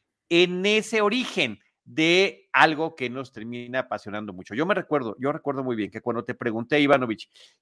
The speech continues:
que qué, de qué película querías hablar, creo que no dudaste, no pestañaste, no dijiste, eh, "Espérame, luego te digo".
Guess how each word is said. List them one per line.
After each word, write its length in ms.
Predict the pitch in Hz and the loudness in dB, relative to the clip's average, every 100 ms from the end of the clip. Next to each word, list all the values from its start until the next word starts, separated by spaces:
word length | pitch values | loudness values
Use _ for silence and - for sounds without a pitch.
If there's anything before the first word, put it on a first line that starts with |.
| - | 0
que 240 | 143 135 | 0 2
qué, 340 | - 196 202 - | 6 6 6 0
de 200 | 139 147 | -4 0
qué 140 | 196 | 0
película 480 | 196 165 160 165 160 | 0 0 0 2 2
querías 320 | 131 139 160 | 2 2 2
hablar, 240 | 160 160 165 - | 4 2 2 0
creo 180 | 190 220 | 0 2
que 120 | 208 | 2
no 180 | 196 208 | 2 2
dudaste, 640 | 180 147 180 170 - 180 | 4 8 8 8 2 2
no 240 | 175 180 | 2 0
pestañaste, 1120 | 196 170 - 135 127 147 170 160 - 180 - - _ - | 0 0 4 2 4 4 4 2 -2 -4 -4 -14 _ -4
no 180 | 165 196 | 2 2
dijiste, 800 | 196 190 208 - 202 196 160 | 0 -6 -8 2 4 4 2
eh, 60 | 160 | -4
"Espérame, 520 | 160 - 208 202 180 | -6 0 2 4 2
luego 280 | 170 180 180 | 2 0 0
te 160 | - 139 | -2 -4
digo". 480 | 170 165 180 170 | -2 -2 -2 -4